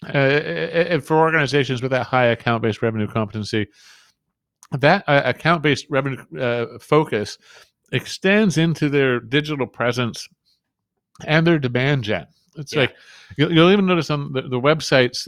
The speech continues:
Speaker 1: uh, uh, for firms that, that are there, um, they,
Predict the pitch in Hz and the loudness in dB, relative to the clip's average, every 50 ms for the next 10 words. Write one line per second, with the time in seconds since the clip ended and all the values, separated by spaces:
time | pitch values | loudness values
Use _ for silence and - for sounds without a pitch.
0 | - - 123 120 117 117 113 113 113 139 143 180 185 - _ - 131 120 113 113 | -6 -2 0 2 2 4 2 2 0 -2 -6 -12 -14 -14 _ -6 -4 -2 0 0
1 | 110 107 107 - - 123 117 107 - - 117 - - - 131 127 127 123 117 110 | -2 -2 -4 -4 -6 -6 -6 -6 -4 -6 -6 -6 0 0 2 2 2 0 -2 0
2 | - 123 113 113 120 113 120 117 110 110 107 117 117 117 110 110 107 - _ _ | 0 0 0 0 -4 -2 0 0 2 2 2 2 4 4 4 2 0 -4 _ _
3 | _ _ _ _ _ _ _ _ 131 120 113 110 107 104 107 123 - _ _ - | _ _ _ _ _ _ _ _ -6 -6 -6 -6 -6 -8 -10 -12 -16 _ _ -20
4 | - - - - - - - 131 117 127 123 120 117 113 110 | -20 -20 -20 -20 -20 -20 -16 -10 -6 -6 -4 -4 -4 -4 -6